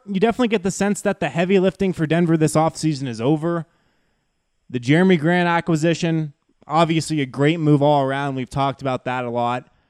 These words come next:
Consensus across the league, and just from talking to people in Las Vegas about that move, it will probably go down as one of the more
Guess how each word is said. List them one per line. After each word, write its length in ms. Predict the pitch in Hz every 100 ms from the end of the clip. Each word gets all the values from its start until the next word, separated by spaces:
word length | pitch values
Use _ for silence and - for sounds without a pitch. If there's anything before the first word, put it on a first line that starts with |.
| _ _ -
Consensus 880 | 190 175 - 214 262 - 247 208 -
across 500 | - 170 180 175 -
the 80 | 131
league, 440 | 135 175 139 123
and 160 | 127 131
just 160 | 139
from 140 | 147 131
talking 320 | 143 143 147
to 60 |
people 280 | 139 135 131
in 60 | 131
Las 240 | 127 123
Vegas 320 | 127 135 135
about 240 | - 127 123
that 180 | 123 117
move, 380 | 143 135 127 - _ _ -
it 60 |
will 120 | 190 262
probably 420 | 175 175 208 214
go 160 | 214
down 280 | 170 156 190
as 120 | 160
one 120 | 127 160
of 40 |
the 60 | 160
more 300 | 160 156